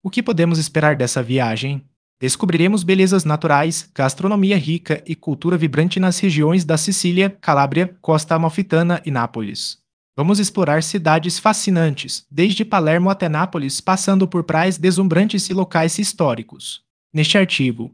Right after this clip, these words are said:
também vamos compartilhar dicas práticas sobre onde comer e como se locomover.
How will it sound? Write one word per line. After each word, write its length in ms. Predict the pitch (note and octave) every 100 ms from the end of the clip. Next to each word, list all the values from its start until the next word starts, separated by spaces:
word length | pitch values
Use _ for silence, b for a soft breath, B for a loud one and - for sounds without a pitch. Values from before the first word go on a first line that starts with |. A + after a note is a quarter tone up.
| _
também 280 | D#3 D3 E3
vamos 300 | D#3 F3+ -
compartilhar 640 | G3+ G3 F3 G#3+ F3+ D3+
dicas 380 | C#3 D#3 F3 -
práticas 480 | D#3 D3 - E3+
sobre 220 | D#3+ F#3 G3
onde 180 | F#3
comer 480 | F#3 F3+ D#3 E3 E3 -
e 80 | F#3
como 200 | G3+ G3
se 140 | F#3+
locomover. 760 | E3+ F#3 F#3 E3+ D3 A#2+ G#2+